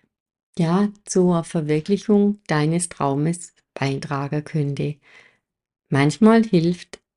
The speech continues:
ein Dankbarkeitsblatt, nicht gleich ein Tagebuch, erst einmal ein Blatt. Für was bin ich dankbar? Was war?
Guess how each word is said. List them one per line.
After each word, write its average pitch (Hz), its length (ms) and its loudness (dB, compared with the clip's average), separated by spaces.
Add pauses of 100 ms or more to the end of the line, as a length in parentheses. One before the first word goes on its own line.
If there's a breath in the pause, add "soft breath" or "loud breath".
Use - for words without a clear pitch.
(100)
ein 143 280 0
Dankbarkeitsblatt, 170 2000 -2 (120)
nicht 170 180 -2
gleich 143 240 -4
ein 135 100 -6
Tagebuch, 180 640 -4
erst - 280 -6
einmal 147 200 0
ein 139 140 -6
Blatt. 202 320 0
Für 170 180 -2
was 208 220 2
bin 240 220 8
ich 226 160 0
dankbar? 196 640 0 (680 loud breath)
Was 175 520 2
war? 220 480 6